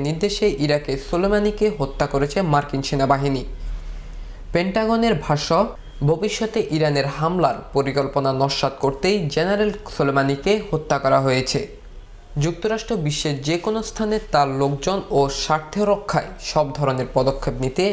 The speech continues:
অব্যাহত থাকবে। কাসেম সুলেমানির হত্যার বদলা নিতে কতটা সক্ষম ইরান, বর্তমান আন্তর্জাতিক গণমাধ্যমগুলো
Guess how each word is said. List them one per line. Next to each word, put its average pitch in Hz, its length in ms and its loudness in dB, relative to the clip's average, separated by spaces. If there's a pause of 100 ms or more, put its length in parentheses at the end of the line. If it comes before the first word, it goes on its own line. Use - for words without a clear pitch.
(260)
অব্যাহত 139 360 0 (140)
থাকবে। 123 280 -2 (600)
কাসেম 165 340 0
সুলেমানির 220 500 0
হত্যার 147 320 2 (100)
বদলা 160 340 2
নিতে 214 180 -2 (120)
কতটা 139 280 2 (100)
সক্ষম 147 300 -2 (140)
ইরান, 123 180 0 (300)
বর্তমান 135 400 2 (380)
আন্তর্জাতিক 220 540 -2 (100)
গণমাধ্যমগুলো 202 720 2